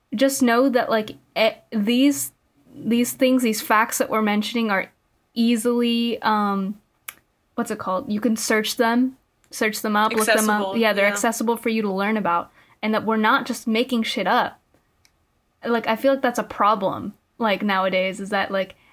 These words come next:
Speaker 1: anything that one side of the country says is, like, being dismissed as,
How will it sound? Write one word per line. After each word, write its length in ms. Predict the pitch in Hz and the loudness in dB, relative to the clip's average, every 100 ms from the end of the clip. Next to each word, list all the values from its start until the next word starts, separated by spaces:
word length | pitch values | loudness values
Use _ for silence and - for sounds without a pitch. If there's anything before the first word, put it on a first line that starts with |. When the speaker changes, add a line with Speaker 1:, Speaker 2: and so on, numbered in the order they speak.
| _ 240 | _ -2
Speaker 1:
anything 640 | 240 254 247 247 233 226 | 2 2 0 0 0 0
that 340 | 214 196 - - _ - | 0 0 -2 -20 _ -10
one 340 | 202 208 214 | -2 0 0
side 460 | 214 196 190 185 190 | -2 0 2 0 -2
of 120 | 185 _ _ _ _ _ _ - | -6 _ _ _ _ _ _ -8
the 100 | 226 | -4
country 300 | 226 208 214 | -4 -2 -2
says 340 | 208 185 190 | -2 -2 -2
is, 160 | 190 185 | -6 -4
like, 280 | 180 - | -6 -4
being 260 | 190 190 190 | -6 -6 -4
dismissed 560 | 196 - 185 180 180 175 | -6 -8 -8 -8 -6 -4
as, 400 | 165 170 175 | -4 -4 -8